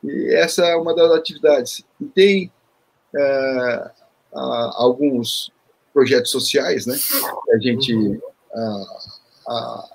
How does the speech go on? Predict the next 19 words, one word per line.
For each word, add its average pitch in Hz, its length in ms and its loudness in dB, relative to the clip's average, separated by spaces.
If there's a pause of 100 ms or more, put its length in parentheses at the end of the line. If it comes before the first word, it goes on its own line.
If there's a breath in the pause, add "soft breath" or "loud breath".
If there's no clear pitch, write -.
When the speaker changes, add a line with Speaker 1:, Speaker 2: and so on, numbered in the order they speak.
(200)
Speaker 1:
sempre - 260 -8
tá 127 120 0
envolvido. 127 560 -2 (480)
Essa 120 260 2
Speaker 2:
Uhum. 127 60 2
Speaker 1:
última 127 260 -8
semana, 120 340 -2
na 117 80 0
terça-feira, 117 720 0 (440)
ah, 110 240 -6 (120)
foi 123 200 2
um 110 100 2
café 117 300 -2
da 117 120 2
manhã 117 400 0 (400)
lá 110 140 -4
no 110 400 -2 (760)
C 127 260 0
R, 131 280 4